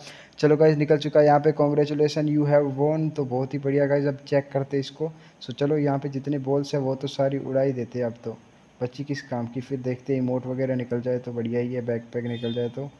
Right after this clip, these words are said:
ओ भाई veg से थोड़ा सा चूके, but कोई नहीं, मैं खुश हूँ भाई, मेरे को fryst का skin मिल गया।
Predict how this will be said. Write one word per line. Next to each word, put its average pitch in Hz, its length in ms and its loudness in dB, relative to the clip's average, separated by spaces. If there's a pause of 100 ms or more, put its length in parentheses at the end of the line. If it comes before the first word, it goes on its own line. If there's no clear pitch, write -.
(300)
ओ 160 340 6
भाई 117 340 0
veg 123 220 0
से - 200 -4
थोड़ा 139 380 0
सा 139 120 -4
चूके, 139 320 -4
but 135 180 0
कोई 139 220 2
नहीं, 139 120 2
मैं 135 200 0
खुश 135 260 -4
हूँ 135 80 -4
भाई, 127 160 0
मेरे 131 180 -2
को 131 180 0 (220)
fryst 139 260 -2
का 139 120 2
skin 135 240 -4
मिल 127 180 0
गया। 131 260 2